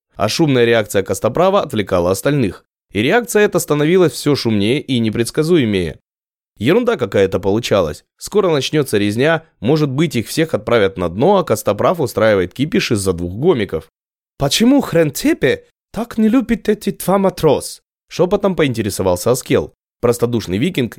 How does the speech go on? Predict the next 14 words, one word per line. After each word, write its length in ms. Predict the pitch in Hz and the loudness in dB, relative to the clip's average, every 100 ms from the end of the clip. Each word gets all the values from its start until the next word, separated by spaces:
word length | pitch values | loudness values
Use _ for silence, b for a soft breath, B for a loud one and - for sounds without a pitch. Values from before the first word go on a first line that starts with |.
| - | -2
не 140 | 202 | 2
улавливал 540 | 220 190 117 101 90 | 4 2 0 -2 -4
сути 260 | 90 117 101 | -2 -2 -2
происходящего. 840 | 101 113 - 160 139 - 87 69 - _ _ _ _ _ _ | 0 -2 0 0 0 -2 -6 -8 -12 _ _ _ _ _ _
«Потому 300 | - 233 269 | -4 0 0
что 140 | 269 233 | 0 0
они 200 | 220 220 | 0 0
его 160 | 214 | 2
любят», 460 | 226 170 101 80 - _ _ | 2 2 0 -6 -10 _ _
буркнул 460 | 101 123 117 113 107 | -4 -2 0 0 2
Виктор. 420 | 101 - 80 - _ _ _ _ - | 0 -2 -4 -6 _ _ _ _ -4
«Это 260 | 110 - | -4 0
есть 340 | 120 117 - - | 0 0 -2 0
плохо?» 560 | 113 110 - 202 247 | 2 2 2 -2 -2